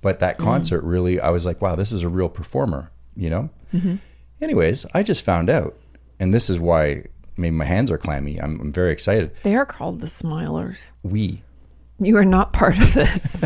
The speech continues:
Speaker 1: <laughs> Uh, yeah. So she has, uh, an album potentially that came out at the exact same time as her latest album.
Speaker 2: Mm-hmm.
Speaker 1: It's a secret album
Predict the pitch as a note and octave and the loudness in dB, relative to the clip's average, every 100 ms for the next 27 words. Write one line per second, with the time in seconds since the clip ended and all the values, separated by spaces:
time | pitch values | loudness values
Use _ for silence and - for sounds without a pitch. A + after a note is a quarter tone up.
0 | - F3 - - - - - - - - | 0 0 0 -4 -12 -12 -16 -16 -20 -20
1 | - - - - E4 - - - - - | -20 -20 -14 -8 -8 -8 -14 -16 -20 -6
2 | - F#2+ F2+ F2 E2+ - - - - - | 2 4 6 4 0 -4 -12 -20 -20 -20
3 | - - - - - - - - - - | -20 -20 -20 -20 -20 -20 -20 -20 -20 -20
4 | - F2+ - - - - G#2 F#2+ - - | -8 -8 -8 -12 -2 4 6 4 -2 -16
5 | - - - - - - C3+ A#2+ A2+ G#2+ | -20 -20 -20 -20 -10 -2 2 4 4 2
6 | - G2 G2+ G2+ G2+ F2+ F#2+ F2+ E2+ E2+ | -2 -2 4 6 6 2 -4 0 0 0
7 | - F2+ E2+ A2+ C#3+ E2 D#2+ - - G2 | -4 -4 2 2 2 0 -2 -6 -6 -4
8 | - B2+ E3 F2 D#2+ D2 - A#2 A#2 G#2 | 0 0 0 0 -2 -4 0 2 2 0
9 | F#2+ F2+ - F2 F2+ B2 D#3+ D#3+ A#2 A2+ | -2 -4 -4 -2 2 0 0 -2 -2 0
10 | B2+ E2+ E2 - F#2 F#2 - F2+ G2 C#3+ | 0 0 -4 -6 -2 -2 -2 -2 -2 -2
11 | A2 D2 C2+ C2 A#1+ - F3+ F3+ F#3 - | -2 -2 -2 -4 -8 -8 -6 -4 -6 -8
12 | - - - G#2+ - F#2 - D#3 A#2+ G#2+ | -16 -20 -14 -6 0 2 2 0 2 4
13 | C#3+ F2+ D2 F#2 | 4 2 -2 -6